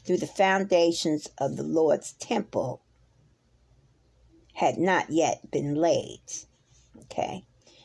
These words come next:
Even though it hadn't been laid, they still did the free will offerings. Um, then they gave money to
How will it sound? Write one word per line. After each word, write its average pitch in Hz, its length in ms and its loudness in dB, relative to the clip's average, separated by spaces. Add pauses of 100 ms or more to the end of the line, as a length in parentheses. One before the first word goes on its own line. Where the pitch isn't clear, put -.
(120)
Even 262 260 2
though 262 120 8
it 254 100 8
hadn't 233 320 2
been 214 200 2
laid, 196 280 6
they 156 120 2
still 214 360 0
did 180 220 -2
the 170 60 -12
free 175 300 -4
will 156 240 4
offerings. - 760 -4 (720)
Um, 160 880 8 (1080)
then 269 600 4
they 196 160 8
gave 202 360 6
money 220 440 2
to 202 720 0